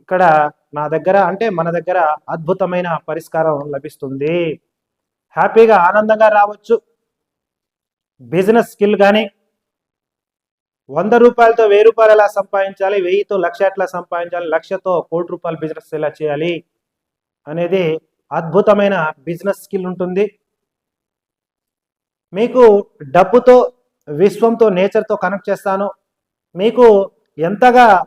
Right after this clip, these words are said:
అప్పు అయితే, మీకు ఎంతగా డబ్బు ఎక్కువ ఇయ్యాల్సిన వాళ్ళు ఉన్నా, వాళ్ళకే ఈ అవకాశం బాగుంటుంది. ఎందుకంటే ఇప్పుడు మీకు టెన్షన్, భయం పట్టుకుంది, సరిగా నిద్ర లేదు, మీరు తినాలంటే తిండి సరిగా తినలేకపోతున్నారు, టెన్షన్, మైండ్ అంటే స్టక్ అయిపోతుంది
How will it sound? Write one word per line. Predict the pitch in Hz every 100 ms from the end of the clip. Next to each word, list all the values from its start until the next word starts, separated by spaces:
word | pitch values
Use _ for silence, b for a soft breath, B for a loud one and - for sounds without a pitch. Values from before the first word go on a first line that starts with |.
| - 160
అప్పు | - 214
అయితే, | 185 185 196 151 - _ _ _ 180
మీకు | 208 196 180
ఎంతగా | 196 226 220 180
డబ్బు | 185 208 185 170 - _ 170
ఎక్కువ | 170 202
ఇయ్యాల్సిన | 175 202 202 196 185
వాళ్ళు | 170
ఉన్నా, | 160 170 160 147 _ _ -
వాళ్ళకే | 147 185 185 196 175
ఈ | 160
అవకాశం | 160 180 - 143
బాగుంటుంది. | 147 175 180 180 147 170
ఎందుకంటే | 196 196 196 208 - _ 165
ఇప్పుడు | 185 196 185
మీకు | 180 165 -
టెన్షన్, | 190 185 202 175
భయం | 185 185
పట్టుకుంది, | 165 - 147 127 - -
సరిగా | 165 156
నిద్ర | 180 175 151
లేదు, | 160 147 - _ _ _ _ _ _ -
మీరు | 160 165
తినాలంటే | 175 196 196 196 190 -
తిండి | 185 190 175 160 _ _
సరిగా | 165 170 170
తినలేకపోతున్నారు, | 180 190 180 175 170 165 139 120 170
టెన్షన్, | 185 185 180 147 143
మైండ్ | 170 180 165 143 - _ _
అంటే | 160 190 160 156 _ _
స్టక్ | 170 185
అయిపోతుంది | 196 190 180 170 175